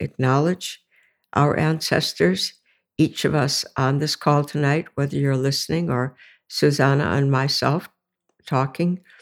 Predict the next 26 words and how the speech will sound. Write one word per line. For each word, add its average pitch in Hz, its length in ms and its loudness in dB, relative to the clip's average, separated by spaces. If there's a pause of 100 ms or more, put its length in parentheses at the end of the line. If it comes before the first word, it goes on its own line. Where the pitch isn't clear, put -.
(420)
we 165 100 6
have 170 160 4
ancestors 147 1000 -2 (420)
behind 143 480 0
us. 127 280 -4 (640)
And 151 120 0
I 156 80 2
acknowledge 156 680 0
right 139 240 0
now 143 400 -2 (540)
the 143 120 -2
ancestors, 131 840 -4
and 139 120 -2
I 139 200 -4 (400)
ask 151 300 0
you 139 80 0
to 131 80 -4
come - 300 -4
forward 143 440 -2
and 131 160 -6
be 143 100 -2
with 143 300 -4
us - 220 -6
in 127 100 -2
this 147 180 -6
conversation, - 1040 -2